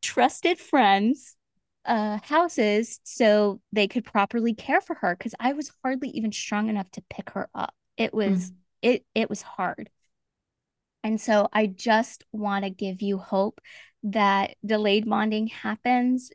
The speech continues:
Speaker 1: and it doesn't make you a bad mom. And, uh, in the meantime, again, there's support out there for you. It might take a little digging, but please feel free to reach out to me. Um, I'm always happy to support a mom who's in the thick of it.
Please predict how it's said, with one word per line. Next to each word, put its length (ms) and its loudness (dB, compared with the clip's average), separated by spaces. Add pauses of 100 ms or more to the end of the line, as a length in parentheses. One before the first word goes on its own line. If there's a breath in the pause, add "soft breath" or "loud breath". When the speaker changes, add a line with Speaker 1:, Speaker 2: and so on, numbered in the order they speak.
(120)
Speaker 1:
and 100 0
it 140 -6
doesn't 340 2
make 220 -2
you 100 -2
a 60 -2
bad 240 -2
mom. 420 -8 (640)
And, 520 -6 (380)
uh, 300 0
in 140 2
the 100 2
meantime, 800 0
again, 400 -2
there's 260 -6
support 440 -8
out 180 -2
there 140 0
for 260 -4
you. 360 -2 (140)
It 140 -6
might 400 0
take 240 -2
a 60 -2
little 220 0
digging, 460 -2
but 240 -4
please 320 -2
feel 140 -4
free 200 -4
to 80 -4
reach 220 -4
out 180 -4
to 100 -10
me. 320 -6 (440 soft breath)
Um, 300 -6
I'm 180 -6
always 280 -4
happy 320 -10
to 120 -8
support 460 -8
a 80 -6
mom 400 -6
who's 160 -8
in 100 -6
the 80 -10
thick 240 -10
of 140 -6
it. 240 -4